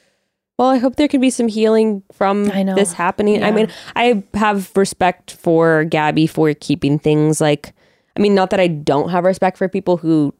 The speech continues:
Speaker 1: don't do things the same way, but I, I just personally have respect for her for keeping things, like, really kind of private and, like,
Speaker 2: Mm-hmm.
Speaker 1: not going into detail 'cause, I don't know, I feel like that's just respectful to her parent, like, and it's obviously her story. She can, it's valid for her to share however she feels, but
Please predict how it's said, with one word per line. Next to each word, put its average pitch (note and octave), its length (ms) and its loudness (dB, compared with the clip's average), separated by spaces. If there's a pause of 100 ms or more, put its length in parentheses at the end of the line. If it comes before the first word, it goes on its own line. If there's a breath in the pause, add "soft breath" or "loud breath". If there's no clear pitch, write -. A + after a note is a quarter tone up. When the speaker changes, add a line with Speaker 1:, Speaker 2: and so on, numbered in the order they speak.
(160)
Speaker 1:
don't D#3 220 0
do A3 140 -2
things C4 220 0
the B3+ 40 -10
same C#4 180 0
way, C#4 120 2
but G3 180 0
I, F3+ 380 2
I E3+ 120 0
just F3 340 -6
personally D#3 400 -2
have C#3+ 180 -2
respect D3 300 -4
for - 80 -12
her C#3+ 140 -6
for - 120 -12
keeping C#3 320 -10
things, C3+ 200 -8
like, A2 180 -8
really A2 200 -6
kind - 200 -14
of - 60 -18
private B2 560 -2
and, C#3 120 -4
like, C#3 140 -4
Speaker 2:
Mm-hmm. G2+ 100 -8
Speaker 1:
not B2 180 -6
going D3+ 200 0
into D#3+ 260 -2
detail D#3+ 420 -2
'cause, C3 400 -4 (600 soft breath)
I - 40 -2
don't G#3+ 80 0
know, E3+ 160 2
I E3 100 2
feel F#3+ 160 -2
like F3+ 120 -2
that's F3 140 -2
just - 140 -4
respectful D3 480 -4
to D#3+ 80 -10
her C#3 140 -2
parent, D3 640 -4
like, C#3 400 -4 (140)
and D#3+ 320 2
it's D#3 200 -2
obviously D3+ 340 0
her D3 140 0
story. C3 360 -2
She - 160 -8
can, C#3+ 260 0 (220)
it's - 200 -4
valid C3+ 300 0
for D3+ 120 -8
her D3 120 0
to D3 60 -2
share C3+ 240 -4
however C3+ 340 0
she - 160 -6
feels, C#3+ 300 0
but - 320 -4